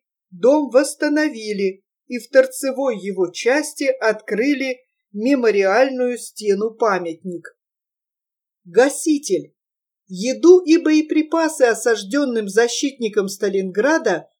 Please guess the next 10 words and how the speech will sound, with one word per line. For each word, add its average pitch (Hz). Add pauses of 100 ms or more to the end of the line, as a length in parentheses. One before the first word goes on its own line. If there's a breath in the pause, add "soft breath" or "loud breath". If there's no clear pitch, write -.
под 247
шквальным 285
огнем 262
врага 240 (280)
привозили 254
на 240
катерах 240
в 220
волжские 285
речники. 240